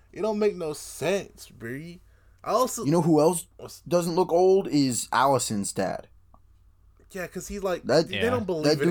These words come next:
Speaker 1: aging
Speaker 2: still
Speaker 1: up.
Speaker 2: look forty.
Speaker 1: We don't bel-, we don't do that here. We don't do aging up and shit.
Speaker 3: <laughs> No, that doesn't
Speaker 1: It's
Speaker 3: make
Speaker 1: kinda
Speaker 3: sense. Yeah.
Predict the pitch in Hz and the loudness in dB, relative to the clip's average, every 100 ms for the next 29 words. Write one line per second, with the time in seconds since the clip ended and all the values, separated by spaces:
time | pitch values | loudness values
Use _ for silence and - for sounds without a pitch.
0 | 151 123 - - 160 156 135 - 131 117 | 2 0 -2 2 4 4 0 -2 -2 -2
1 | 98 107 - - _ _ - - _ _ | -2 -4 -6 -14 _ _ -20 -20 _ _
2 | _ - 277 208 170 131 196 254 196 143 | _ -6 -4 -2 -2 -2 -2 0 0 -2
3 | 127 107 101 101 127 180 143 139 - 123 | -4 -6 -8 -14 -8 -8 -8 -8 -6 -6
4 | 120 117 107 101 92 - - - 110 95 | -6 -6 -8 -8 -12 -10 -4 -4 -4 -4
5 | 85 92 110 113 107 101 156 90 120 113 | -2 0 0 -2 -2 0 0 -2 -4 -6
6 | 95 90 | -8 -8